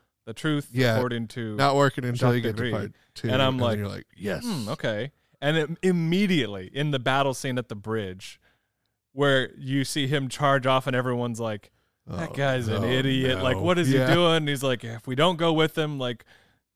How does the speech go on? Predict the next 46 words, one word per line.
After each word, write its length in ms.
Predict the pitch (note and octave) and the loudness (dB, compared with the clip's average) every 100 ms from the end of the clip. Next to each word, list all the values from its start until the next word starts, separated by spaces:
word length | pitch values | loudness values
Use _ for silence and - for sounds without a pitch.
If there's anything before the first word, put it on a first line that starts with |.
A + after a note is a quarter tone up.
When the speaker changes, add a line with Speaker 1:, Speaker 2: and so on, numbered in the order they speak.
| - | -8
Speaker 1:
uh, 280 | B2 B2 A2+ | -4 -2 -2
you 80 | B2 | -4
know, 80 | |
they're 160 | A2+ B2+ | -4 -2
like, 200 | A#2 G#2 | -2 -4
"We're 100 | C#3 | -8
gonna 100 | F3 | -2
lose 160 | E3+ F#3 | 0 0
the 80 | D3 | 0
bridge 320 | C3 E3 C3 | 0 0 0
if 120 | A#2+ | -4
we 100 | B2+ | -4
go 160 | A#2+ B2+ | -4 -4
with, 200 | D#3 - | -4 -4
after 320 | C#3+ E3 A2+ | -6 -4 -6
him." 120 | A2+ | -6
And 80 | A2 | -6
he's 120 | G#2 | -8
like, 120 | G2+ | -12
"If 80 | G2 | -14
we 60 | G#2 | -6
don't 160 | C3 | -4
go 100 | C#3 | -2
after 280 | C3 B2+ - | 0 -2 -4
him, 140 | B2 A#2 | -6 -6
we're, 120 | G#2+ - _ _ - | -10 -14 _ _ -6
Speaker 2:
We're 80 | |
Speaker 1:
he's 80 | G#2 | -2
Speaker 2:
all 80 | G#2 | 0
Speaker 1:
gonna 160 | G#2+ G#2 | -2 -4
Speaker 2:
gonna, 220 | A#2 A2+ | -4 -4
Speaker 1:
die." 0 | G2+ | -4
Speaker 2:
yeah. 60 | G2 _ | -8 _
Speaker 1:
And 100 | C#3+ | 0
you 140 | D#3 | 4
realize, 500 | D#3 E3+ D3 B2 A#2 - - | 4 4 2 0 -2 -12 -4
oh 220 | C#3+ D3 | -2 0
my 240 | B2 G#2+ | -2 -6
gosh, 500 | G2+ A2+ A2+ A#2 - | -6 -6 -4 -6 -6
like, 200 | B2 A2 | -10 -8
this 200 | B2 C#3 | -6 -6
whole 260 | - C3 B2+ | -4 -2 -2
thing 220 | C3 B2 | -4 -6
is 80 | A2+ | -6
gonna 180 | A2+ A2 | -6 -8
be 360 | G#2+ G2+ G2+ | -8 -8 -10